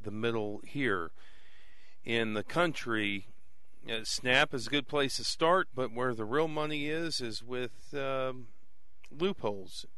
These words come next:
in the tax code. So look forward to that as well. See, you can't call me a liberal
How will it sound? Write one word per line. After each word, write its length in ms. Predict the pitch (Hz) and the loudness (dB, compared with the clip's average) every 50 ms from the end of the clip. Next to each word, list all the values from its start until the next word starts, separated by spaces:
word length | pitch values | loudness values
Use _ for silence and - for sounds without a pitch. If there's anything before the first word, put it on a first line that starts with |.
| - - | -6 -6
in 140 | - 123 127 | -6 -6 -6
the 80 | 123 110 | -4 -4
tax 400 | - - 135 139 127 - - - | -2 0 0 0 0 -2 -4 -4
code. 340 | - 143 135 - - - - - - - - - - | -4 -6 -6 -6 -6 -6 -6 -6 -6 -6 -6 -6 -6
So 520 | - - - - 123 113 104 104 101 - - - - - - - - - - | -6 -6 -4 -2 0 0 0 0 -2 -4 -4 -6 -6 -6 -6 -4 -4 -4 -2
look 160 | 131 131 - - | -2 -2 -2 -2
forward 320 | - 139 139 135 131 127 117 | -2 0 2 2 2 2 0
to 80 | 113 | 0
that 220 | 113 127 123 120 110 | 0 2 2 2 0
as 120 | 101 120 | -2 -2
well. 220 | 135 156 143 113 98 | 0 0 2 2 2
See, 380 | - - 190 240 262 240 - - - - - - | 0 0 0 0 0 -2 -4 -6 -6 -6 -6 -6
you 120 | - - - | -6 -6 -6
can't 300 | - - 190 190 - - | -4 -4 -4 -4 -4 -4
call 240 | - - 190 208 214 | -4 -4 -4 -4 -4
me 140 | 214 220 | -4 -4
a 60 | 214 208 | -4 -4
liberal 520 | 220 220 208 165 147 131 123 120 117 | -2 -2 -2 -2 0 0 0 0 -2